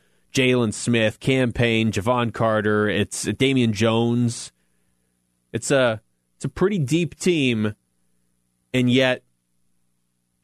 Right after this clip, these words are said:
the Jay Crowder move to me is, is the one I like the most from over this weekend. And I understand that Galloway and Moore, uh, have very specific value, although Crowder may very well start.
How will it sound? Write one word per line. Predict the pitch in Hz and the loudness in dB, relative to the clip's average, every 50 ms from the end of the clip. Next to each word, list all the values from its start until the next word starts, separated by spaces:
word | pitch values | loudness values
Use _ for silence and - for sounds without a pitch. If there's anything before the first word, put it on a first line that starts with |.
| _ _ | _ _
the | 135 127 135 127 | -2 -2 0 0
Jay | 120 165 196 220 | 2 0 0 0
Crowder | 190 - 190 175 170 170 151 147 135 127 120 | 0 0 0 2 2 2 2 2 2 2 0
move | 117 127 127 131 123 120 113 101 - | 0 0 2 2 2 2 0 -2 -6
to | - - 131 | -4 -2 0
me | 117 113 117 117 110 101 95 95 90 110 | 2 2 4 4 2 2 0 0 0 0
is, | 107 107 127 | 0 0 0
is | 123 95 | 0 0
the | - 120 | 0 0
one | 120 131 127 | 2 2 2
I | 120 113 | 2 2
like | 110 113 113 107 - | 2 2 0 0 -2
the | - 104 | -2 0
most | 101 101 98 92 - - | 0 0 0 -2 -2 -2
from | 110 101 | 0 0
over | 95 92 87 87 | 0 0 -2 -2
this | 80 90 90 - | -4 -4 -4 -2
weekend. | 101 95 87 - 92 85 85 92 | -2 -4 -2 -2 -4 -2 -2 0
And | 95 92 87 113 | 0 0 0 0
I | 113 117 113 | 0 0 0
understand | 110 110 104 - - 117 110 101 98 95 | 0 -2 -2 -2 -2 -2 -2 0 0 -2
that | 95 92 71 | -2 -2 -2
Galloway | 104 104 104 107 104 101 101 98 | -2 0 0 0 2 2 2 2
and | 95 92 | 2 2
Moore, | 95 98 107 113 107 104 98 95 92 - _ _ _ _ _ _ _ | 2 2 2 2 2 2 0 -2 -4 -6 _ _ _ _ _ _ _
uh, | 90 90 | -2 0
have | 90 107 107 | 0 0 -2
very | 95 104 110 107 104 98 | 0 0 0 0 0 -2
specific | - - - - - 110 - 98 87 | -2 -4 -6 -2 -2 -2 -2 -4 -4
value, | - 101 98 98 95 95 95 | -2 -2 0 0 0 0 0
although | 95 95 90 92 | 0 0 -2 -2
Crowder | 90 - 113 104 95 98 | -2 0 -2 0 0 0
may | 92 95 92 | 0 -2 0
very | 85 95 90 85 | 0 -2 -2 -2
well | 80 80 - | -2 -4 -6
start. | - - - 110 98 90 | -4 -2 -2 -2 -2 -2